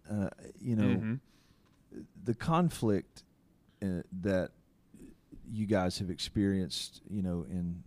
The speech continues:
Speaker 1: Facebook groups and what have you over this kind of thing, I, I wonder if it's not because we're, there, there, we're just not accustomed to there being tension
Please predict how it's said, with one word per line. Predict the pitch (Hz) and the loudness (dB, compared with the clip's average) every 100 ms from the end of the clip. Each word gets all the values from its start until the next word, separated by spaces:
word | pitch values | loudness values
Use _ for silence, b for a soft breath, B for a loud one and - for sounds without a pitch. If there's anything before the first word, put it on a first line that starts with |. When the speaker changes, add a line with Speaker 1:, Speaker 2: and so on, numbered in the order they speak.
| - | -6
Speaker 1:
Facebook | 110 98 - 80 | -2 -2 -2 -6
groups | 90 92 - | -4 -4 -4
and | 80 | -6
what | 85 95 | -6 -4
have | 85 87 | -4 -4
you | 87 | -4
over | 85 85 | -4 -6
this | 87 | -8
kind | - 87 82 | -6 -6 -6
of | |
thing, | - 85 82 - b b - | -4 -4 -4 -6 b b -6
I, | - - | -6 -2
I | 156 | 0
wonder | 180 190 175 | 6 8 10
if | 131 117 | 8 6
it's | 101 - | -2 2
not | 110 101 | 2 2
because | 98 - 110 92 90 87 - | -2 -4 0 2 2 0 -2
we're, | 98 98 92 90 82 - _ _ _ - - - - _ _ _ _ _ _ | 0 2 2 2 -2 -8 _ _ _ -20 -20 -20 -20 _ _ _ _ _ _
there, | 110 - 98 | 0 2 2
there, | 107 - _ | 0 0 _
we're | 104 104 | -2 0
just | 123 156 - | 2 0 0
not | 107 110 110 110 110 90 - - - _ _ _ _ _ _ - | 0 4 4 4 0 -2 -8 -16 -20 _ _ _ _ _ _ -20
accustomed | - - 147 - - 98 87 95 - b b b - | -10 -2 0 0 0 0 0 0 -4 b b b -10
to | - 113 104 98 95 - | 2 6 6 6 2 0
there | 104 107 | 0 2
being | 104 113 98 | 4 4 2
tension | - - 139 120 - 87 82 | 0 -2 0 0 -2 -2 -2